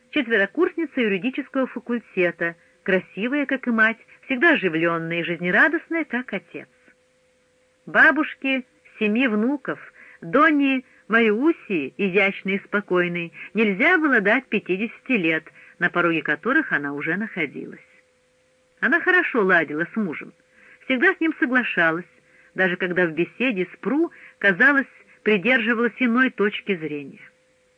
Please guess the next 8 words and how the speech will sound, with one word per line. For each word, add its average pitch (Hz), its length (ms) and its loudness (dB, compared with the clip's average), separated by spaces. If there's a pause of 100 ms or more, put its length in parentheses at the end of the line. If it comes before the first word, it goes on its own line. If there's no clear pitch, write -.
(520)
Они 330 240 0
прошли 269 380 0
вместе 240 440 0
долгий 226 480 0
путь, 180 380 -4
поначалу 214 560 -2
очень 226 340 -4
трудный. - 580 -4